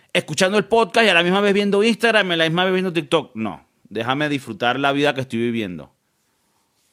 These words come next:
Y creo que eso es un poquito lo que la gente debería intentar hacer cada vez más. O sea,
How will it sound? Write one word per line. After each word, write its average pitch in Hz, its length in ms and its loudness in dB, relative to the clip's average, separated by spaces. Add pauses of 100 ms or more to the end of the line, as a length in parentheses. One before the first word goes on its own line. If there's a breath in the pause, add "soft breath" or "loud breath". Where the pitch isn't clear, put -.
(440)
Y 123 100 -6
creo 135 220 0
que 165 100 0
eso 165 220 0
es 175 160 0
un 165 140 -6
poquito 160 340 -2
lo 165 100 2
que 143 100 -4
la 123 80 0
gente 120 240 -4
debería 120 260 0
intentar 120 360 -2
hacer 117 240 -6
cada 117 220 0
vez 117 140 -4
más. 101 240 -8
O - 80 -12
sea, 107 260 -4